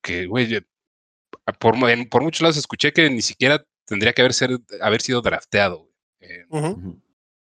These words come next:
Speaker 1: entonces, no, yo no entiendo qué están haciendo los Rams, pero con Matthew Stafford, Robert Woods y Cooper Kupp creo que es suficiente para el tema de los wide receivers y,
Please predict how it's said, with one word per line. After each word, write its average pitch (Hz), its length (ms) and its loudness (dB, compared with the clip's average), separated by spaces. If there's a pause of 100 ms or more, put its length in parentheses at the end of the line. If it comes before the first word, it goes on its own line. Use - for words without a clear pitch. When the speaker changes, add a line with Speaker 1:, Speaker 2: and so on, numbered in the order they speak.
(280)
Speaker 1:
entonces, 104 480 -8 (220)
no, 113 340 -6
yo 107 120 -2
no 113 80 -4
entiendo 104 340 -8
qué 95 240 -2
están 90 280 -6
haciendo 92 280 -10
los 90 140 -6
Rams, 190 500 0 (480)
pero 131 600 8
con 110 220 0
Matthew 127 280 -2
Stafford, 139 500 -2
Robert 113 260 0
Woods 120 180 -6
y 110 40 -16
Cooper 113 260 -10
Kupp 120 200 -2
creo 107 200 -2
que 117 100 0
es 101 60 -4
suficiente 101 760 -6
para 90 260 -6
el 92 80 -14
tema 113 220 2
de 95 80 2
los 87 160 -8
wide 98 120 0
receivers 180 420 4
y, 92 520 -6